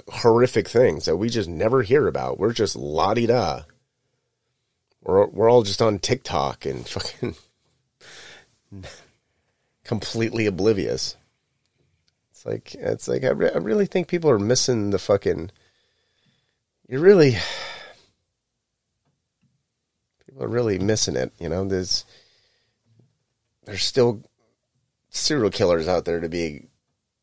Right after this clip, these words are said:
publicly examined and have books written about and have, um, things like the Iceman tapes, <laughs> like, made for, uh, H B O. God damn it, H B O was great back in the day.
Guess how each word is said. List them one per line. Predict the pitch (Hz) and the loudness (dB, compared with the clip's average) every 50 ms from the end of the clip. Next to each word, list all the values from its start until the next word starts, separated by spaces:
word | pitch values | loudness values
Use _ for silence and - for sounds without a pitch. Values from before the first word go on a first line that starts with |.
| _ - | _ -2
publicly | - 135 123 120 107 92 90 92 95 | 0 2 2 2 0 0 -2 -2 -2
examined | 90 82 85 90 95 107 120 127 95 80 69 64 - - | -2 -4 -4 -2 2 2 4 4 2 0 -4 -8 -10 -12
and | 78 | -10
have | 82 76 80 90 - | -10 -10 -8 -4 -4
books | 123 120 - - | -4 -4 -4 -6
written | 82 85 82 - - 76 | -6 -6 -6 -6 -8 -8
about | 78 80 78 73 78 80 | -8 -6 -6 -6 -6 -8
and | 78 76 | -10 -12
have, | 80 80 82 80 82 80 87 | -10 -10 -10 -10 -12 -12 -12
um, | 85 78 69 - - 92 _ _ _ _ _ _ _ _ _ _ _ _ _ _ _ _ _ _ _ _ _ _ _ _ _ | -12 -12 -12 -16 -18 -20 _ _ _ _ _ _ _ _ _ _ _ _ _ _ _ _ _ _ _ _ _ _ _ _ _
things | - 123 113 107 98 95 | -2 -2 0 0 2 0
like | 101 95 | 0 0
the | - 98 95 | 0 0 0
Iceman | 95 104 107 - - 90 85 85 82 | 2 0 0 -2 -2 -2 -2 -2 -4
tapes, | 80 - 95 85 80 - - - - - - - - - 113 | -4 -4 -4 -4 -4 -4 -4 -4 -2 -2 -4 -8 -12 -20 -20
<laughs> | - _ | -14 _
like, | 127 110 - _ _ _ _ - - - - - - - - - - - - - _ | -10 -10 -10 _ _ _ _ -20 -20 -20 -20 -20 -20 -20 -20 -20 -20 -20 -20 -14 _
made | - 107 101 101 95 | 0 2 2 2 2
for, | - - 95 87 90 | 0 -4 -4 -2 -2
uh, | 92 87 82 87 - - | -2 -2 -2 -4 -4 -4
H | 117 101 - - | -4 -4 -4 -4
B | - 113 110 113 | -2 0 0 0
O. | 107 101 90 - - _ _ _ _ _ _ _ _ _ _ _ _ _ _ _ _ _ _ _ _ _ _ _ - - _ _ _ _ _ _ _ _ _ _ _ _ _ _ _ _ _ _ _ _ | 0 0 -4 -6 -14 _ _ _ _ _ _ _ _ _ _ _ _ _ _ _ _ _ _ _ _ _ _ _ -20 -20 _ _ _ _ _ _ _ _ _ _ _ _ _ _ _ _ _ _ _ _
God | - 101 101 92 82 | -4 -2 -2 -2 -2
damn | 85 92 92 82 | -2 -4 -4 -4
it, | 76 | -6
H | 82 90 - - | -6 -6 -6 -6
B | 73 73 | -4 -4
O | 80 | -4
was | 69 64 67 | -4 -4 -6
great | 67 73 85 - | -8 -8 -8 -8
back | - - - - | -10 -14 -14 -14
in | - | -16
the | 69 | -12
day. | 65 73 71 67 | -10 -10 -10 -10